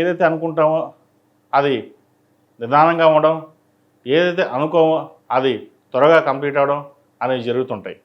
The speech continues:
వ్యాపారంలో కూడా సక్రమంగా నడవకపోవడం, అభివృద్ధి ఎంత సాధించినా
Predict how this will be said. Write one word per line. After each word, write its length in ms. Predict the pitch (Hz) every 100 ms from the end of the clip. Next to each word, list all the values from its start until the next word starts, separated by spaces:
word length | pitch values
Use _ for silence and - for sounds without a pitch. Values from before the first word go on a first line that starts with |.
| _ _ _ _ _ -
వ్యాపారంలో 540 | 131 151 170 165 165 156
కూడా 160 | 151 156 156 - _ _ -
సక్రమంగా 380 | 135 147 160 156
నడవకపోవడం, 480 | 143 147 143 143 147 147 _ _ _ _ _ _ _ -
అభివృద్ధి 460 | 127 151 160 160 127 - _ _ _ _
ఎంత 240 | 120 147 160 143 107 - _ -
సాధించినా 480 | 139 160 160 156